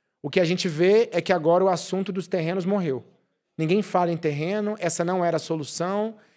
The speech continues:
isso não resolveu e não vai resolver o problema do B R B. Agora, eles apresentam uma nova solução.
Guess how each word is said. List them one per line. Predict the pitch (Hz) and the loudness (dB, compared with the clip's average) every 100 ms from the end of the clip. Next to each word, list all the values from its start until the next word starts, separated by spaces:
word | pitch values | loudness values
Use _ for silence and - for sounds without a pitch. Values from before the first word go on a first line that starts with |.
| _ - | _ -8
isso | 170 180 | -4 -2
não | 196 | 0
resolveu | 196 180 170 139 180 214 214 | 0 0 0 0 2 2 0
e | 190 | -2
não | 180 214 | -2 2
vai | 190 | 0
resolver | 180 175 165 147 | 0 0 0 0
o | 170 | -2
problema | 165 151 151 165 170 | -2 -2 -2 -2 -4
do | 151 | -2
B | 156 | -2
R | 151 | -2
B. | 139 110 - _ - - - | -4 -8 -10 _ -20 -14 -2
Agora, | 185 180 196 214 233 226 | 2 6 8 8 4 2
eles | 170 170 | 0 2
apresentam | 180 175 180 165 190 202 | 2 2 0 0 0 0
uma | 190 | 0
nova | 170 202 202 | 2 2 2
solução. | 202 202 - 123 110 | 0 -2 -2 -6 -6